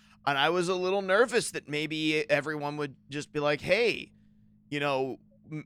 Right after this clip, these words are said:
maybe, maybe Ian and Gibble should just do it without him forever," you know? Maybe I'd get kicked out of the show. I was, I was a little scared.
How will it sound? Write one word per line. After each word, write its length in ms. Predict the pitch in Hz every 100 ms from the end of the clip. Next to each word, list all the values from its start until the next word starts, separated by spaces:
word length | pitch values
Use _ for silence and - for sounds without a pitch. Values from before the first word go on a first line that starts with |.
| -
maybe, 560 | 147 165 233 226 170 -
maybe 420 | 151 214 262 180
Ian 160 | 180 175
and 100 | 151
Gibble 240 | 165 170
should 140 | 135 143
just 240 | 156 120
do 160 | 156 160
it 80 |
without 320 | 151 139 165 185
him 140 | 165
forever," 680 | - 151 139 208 147 - -
you 140 | 127 135
know? 340 | 127 120 165
Maybe 300 | 151 143 147
I'd 160 | 151 156
get 160 | 151 123
kicked 260 | 165 110
out 140 | 156 147
of 60 |
the 80 | 139
show. 420 | - 143 139 76
I 120 | - 135
was, 140 | 143
I 100 | 131
was 140 | 143 135
a 60 |
little 180 | 135 139
scared. 460 | - - 107 98